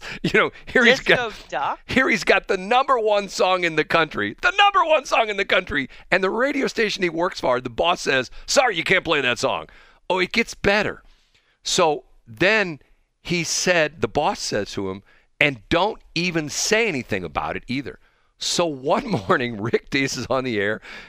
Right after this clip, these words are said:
Speaker 1: and talking about the fact that, and once again, he's touring. He's on tour because he's on American Bandstand, and he's on the weekends. He's touring,
Speaker 2: American
Speaker 1: doing this,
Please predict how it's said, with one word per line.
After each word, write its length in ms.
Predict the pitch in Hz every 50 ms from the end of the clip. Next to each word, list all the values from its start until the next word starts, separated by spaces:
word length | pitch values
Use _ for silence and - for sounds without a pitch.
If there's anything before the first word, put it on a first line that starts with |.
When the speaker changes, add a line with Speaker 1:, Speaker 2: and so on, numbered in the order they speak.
| - _ _
Speaker 1:
and 320 | - 147 139 139 139 - -
talking 360 | - - 156 196 - - 190
about 240 | 165 139 127 135 -
the 80 | -
fact 340 | - - 110 107 113 - -
that, 100 | - 120 -
and 100 | - 160
once 220 | 180 202 240 - -
again, 240 | - 220 185 175 - - - - _
he's 320 | - - 240 220 - - - -
touring. 680 | - - - 285 480 466 320 165 123 113 120 135 - - - -
He's 240 | - - 254 214 -
on 300 | 202 - 233 220 185 143
tour 480 | - - - 285 - 202 170 180 196 - - - - -
because 280 | 190 - - 196 185
he's 160 | 156 196 - 202
on 120 | 202 185
American 420 | 170 160 170 185 214 - 185 160
Bandstand, 600 | 131 160 156 160 165 156 - - 147 139 143 147
and 100 | 147 147
he's 140 | 127 143 151
on 80 | 196 165
the 80 | 156
weekends. 400 | 147 170 196 - 185 165 156 151
He's 220 | - 151 151 - -
touring, 480 | - - - - 220 185 165 156 143
Speaker 2:
American 360 | - - - 170 165 160 156 160
Speaker 1:
doing 280 | 233 240 226 202 190
this, 200 | 180 170 156 151